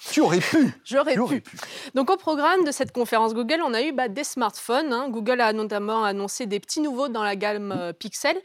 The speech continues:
Speaker 2: en particulier le Pixel Fold. Donc c'est le fa-, le fameux téléphone pliant de Google qui doit venir rivaliser avec le Z, le Z Fold de Samsung. Bon, ne soyez pas trop impatients parce qu'il n'arrivera, bah, jamais en France, hein, j'en suis désolée.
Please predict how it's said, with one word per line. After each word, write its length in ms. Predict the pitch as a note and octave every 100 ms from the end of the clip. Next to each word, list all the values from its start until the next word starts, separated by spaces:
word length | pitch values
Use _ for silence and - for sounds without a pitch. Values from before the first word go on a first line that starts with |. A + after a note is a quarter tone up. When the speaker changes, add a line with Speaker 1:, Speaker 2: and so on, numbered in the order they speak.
| - - -
Speaker 2:
en 100 | A#3
particulier 480 | C4+ C#4 A#3 A#3+ D4
le 140 | E4 G3
Pixel 540 | _ F#4+ - - A#3
Fold. 440 | - - C#4 D#4 - _ _
Donc 160 | F#3+ F3
c'est 100 | G#3
le 120 | G#3
fa-, 220 | F3+ G3+ -
le 140 | G3+
fameux 480 | - - C#4+ C#4+ D4+
téléphone 520 | - A#3 G#3+ - G#3+
pliant 460 | - A3+ A3+ A#3 G#3+
de 120 | F#3
Google 380 | F3+ G#3 C4 D#4+
qui 140 | C#4
doit 140 | A#3 A3
venir 340 | A3 A3+ G3+
rivaliser 600 | F#3+ A3 A3+ A3 G#3+ A3+
avec 340 | - C4+ C#4+ -
le 100 | A#3
Z, 100 | G#3+ G3 F#3+ G#3+ - -
le 180 | A3+ B3+
Z 200 | B3 -
Fold 260 | - A3+
de 120 | F#3 F#3+
Samsung. 480 | G3+ F3+ - D#4 F4 - -
Bon, 220 | G3+ A#3 F#3 _
ne 80 | -
soyez 280 | - G3+ A3
pas 160 | E4 E4+
trop 180 | - C#4
impatients 580 | A#3 B3 - - B3+ E4+
parce 160 | G#3+ -
qu'il 140 | A3
n'arrivera, 520 | A3 A3+ G#3+ A3+ D4+ _ -
bah, 120 | G#3
jamais 380 | G3+ C#4 A#3+ G3+
en 100 | G#3
France, 380 | - G3+ A3 -
hein, 120 | G3
j'en 100 | G3+
suis 160 | - F#3
désolée. 480 | G#3+ G#3+ G#3+ B3+